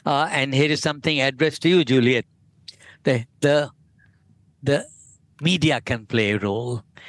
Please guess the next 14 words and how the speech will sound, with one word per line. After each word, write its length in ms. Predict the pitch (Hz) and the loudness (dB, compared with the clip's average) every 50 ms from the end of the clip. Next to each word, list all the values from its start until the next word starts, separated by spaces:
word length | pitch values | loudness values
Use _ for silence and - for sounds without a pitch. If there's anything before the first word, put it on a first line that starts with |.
| - - - - - _ | -20 -20 -20 -20 -10 _
There's 220 | - 165 175 170 | -2 -2 0 0
a 80 | 175 185 | 0 -2
great 340 | 151 123 170 220 240 233 175 | 0 0 2 2 2 2 2
deal 220 | 214 214 202 196 | 0 2 2 2
of 80 | 185 - | 0 -2
heroism 760 | - - 180 202 202 196 190 175 165 - 175 160 135 107 - _ _ - - - - - - - _ | -2 -2 -2 -2 0 2 2 0 0 0 -2 -4 -6 -8 -14 _ _ -20 -20 -20 -20 -20 -20 -14 _
and 220 | - 147 139 131 - | -6 -6 -6 -4 -4
transcendence 960 | - 170 175 185 180 165 - 190 185 180 175 165 175 170 170 160 - - - - - | -2 -2 -2 -2 -4 -4 -4 -2 -2 -2 0 0 0 0 -2 -4 -6 -8 -8 -8 -6
everywhere 920 | - 180 165 147 127 123 127 131 120 107 98 95 90 90 87 87 78 - - _ _ _ _ _ _ _ - | -4 -2 -2 -2 -4 -4 -2 -2 -2 0 -2 -2 -2 -4 -4 -6 -10 -12 -16 _ _ _ _ _ _ _ 0
within 340 | 139 151 135 156 156 151 139 | 0 2 2 0 0 0 0
the 120 | 139 131 | -2 -2
community. 640 | - - 131 117 113 110 110 101 98 - - 95 - _ _ _ _ _ _ _ _ _ _ _ - - - - - | 0 -2 -2 -2 -4 -4 -6 -6 -4 -6 -6 -6 -10 _ _ _ _ _ _ _ _ _ _ _ -20 -18 -18 -6 -2
There 140 | 170 165 160 | 0 0 0
are 100 | 165 | 0